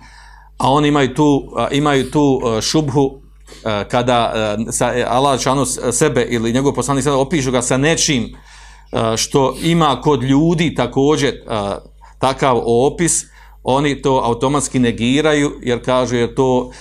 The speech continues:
jer s time, kaže, liči Allah Đelešanu na stvorenja, a upoređivati Allah Đelešanu na stvorenjima, to je haram, nije dozvoljeno i tako dalje, idu t-, tim lancem raz-, ovaj, tumačenja, e, da to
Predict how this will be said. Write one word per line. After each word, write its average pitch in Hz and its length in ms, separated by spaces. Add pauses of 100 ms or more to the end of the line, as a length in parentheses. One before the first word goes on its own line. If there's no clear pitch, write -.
(160)
jer 131 140
s 160 100
time, 123 360
kaže, 113 260
liči 117 260
Allah 117 140
Đelešanu 123 300
na 110 120
stvorenja, 123 680 (680)
a 123 160
upoređivati 123 500
Allah 123 200
Đelešanu 120 300
na 110 40
stvorenjima, 120 560
to 123 160
je 104 80
haram, 127 420
nije 127 160
dozvoljeno 127 300
i - 20
tako 131 180
dalje, 127 200
idu 123 180
t-, - 240
tim 131 200
lancem 120 400
raz-, 107 200
ovaj, 101 460
tumačenja, 143 880 (800)
e, - 40 (800)
da 123 200
to 160 160